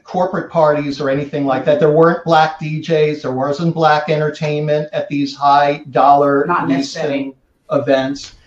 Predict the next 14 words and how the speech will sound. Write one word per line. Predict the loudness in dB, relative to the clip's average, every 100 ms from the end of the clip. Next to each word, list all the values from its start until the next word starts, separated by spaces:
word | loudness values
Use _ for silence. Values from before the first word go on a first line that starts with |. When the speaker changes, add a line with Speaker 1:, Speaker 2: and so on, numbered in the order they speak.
| _ _
Speaker 1:
And | -4 -4
people | -6 -4 -2 4 4 4 2
for | -2
the, | 0 -2 -2 -2
for | 0 0 -2
the | -2 0
first | 2 2 0 -6
few | -2 2
months | 2 2 2 -2 -10 -16 -4
that | -2 2
we | 0
were | 2 0
performing, | 0 -4 2 4 4 0 -2 -6 -14 _ _ _
would, | 0 2 2